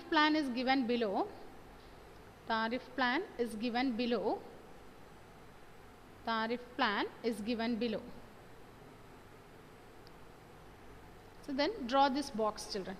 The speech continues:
Number of units, price per unit. Number of units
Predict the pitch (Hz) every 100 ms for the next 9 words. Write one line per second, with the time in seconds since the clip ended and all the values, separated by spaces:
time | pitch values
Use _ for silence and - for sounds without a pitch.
0 | - 226 233 254 262 277 285 392 - -
1 | - - 269 285 - 277 262 233 190 185
2 | - - - - - - - - - -
3 | 226 240 247 262 254 262 262 359 -